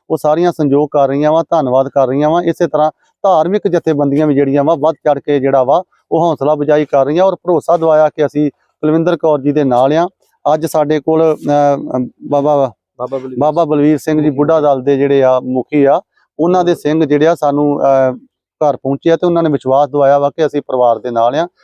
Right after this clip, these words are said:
Speaker 1: ਅਸੀਂ ਉਹਨਾਂ ਦਾ ਤਹਿ ਦਿਲੋਂ ਧੰਨਵਾਦ ਕਰਦੇ ਹਾਂ।
Speaker 2: ਮੁਕੱਦਮਾ ਦਰਜ ਹੋਇਆ ਹੈ ਤੁਹਾਡੀ ਭੈਣ ਦੇ ਉੱਤੇ, ਕਿਵੇਂ ਦੇਖਦੇ ਹੋ?
Speaker 1: ਦੇਖੋ, ਮੁਕੱਦਮਾ ਨਾ ਦਰਜ ਕੀਤਾ ਵਾ,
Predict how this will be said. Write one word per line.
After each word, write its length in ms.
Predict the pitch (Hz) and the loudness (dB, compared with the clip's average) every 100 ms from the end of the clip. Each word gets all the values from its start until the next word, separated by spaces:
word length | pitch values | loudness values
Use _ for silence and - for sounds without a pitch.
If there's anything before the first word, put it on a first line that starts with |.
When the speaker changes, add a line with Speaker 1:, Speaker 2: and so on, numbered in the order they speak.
| _ 143 | _ -4
Speaker 1:
ਅਸੀਂ 140 | 165 | -2
ਉਹਨਾਂ 160 | 165 165 | 0 0
ਦਾ 100 | 160 | -2
ਤਹਿ 220 | 156 156 | 0 0
ਦਿਲੋਂ 200 | 135 143 | -2 -4
ਧੰਨਵਾਦ 260 | 156 139 107 | -2 -2 -4
ਕਰਦੇ 280 | - 92 _ | -8 -20 _
ਹਾਂ। 60 | _ _ _ _ _ | _ _ _ _ _
Speaker 2:
ਮੁਕੱਦਮਾ 400 | 170 175 175 208 | _ -20 -10 -8
ਦਰਜ 360 | 180 165 175 160 | -8 -10 -10 -8
ਹੋਇਆ 220 | 156 156 | -6 -4
ਹੈ 180 | 160 165 | -4 -6
ਤੁਹਾਡੀ 520 | 165 143 143 143 147 | -10 -12 -14 -16 -18
ਭੈਣ 460 | - _ _ 143 131 | -20 _ _ -20 -18
ਦੇ 120 | 143 | -14
ਉੱਤੇ, 300 | 139 - 147 | -14 -14 -18
ਕਿਵੇਂ 280 | 147 151 143 | -18 -20 -20
ਦੇਖਦੇ 380 | 127 120 _ _ | -20 -20 _ _
ਹੋ? 40 | _ _ - | _ _ -6
Speaker 1:
ਦੇਖੋ, 340 | 214 240 147 - _ - | -2 -2 -2 -8 _ -6
ਮੁਕੱਦਮਾ 480 | 147 - 165 180 202 | -4 -2 -2 0 0
ਨਾ 180 | 202 214 | 0 0
ਦਰਜ 280 | 165 160 165 | 0 -2 -2
ਕੀਤਾ 380 | 160 147 160 156 | -4 -2 0 0
ਵਾ, 180 | 151 | 0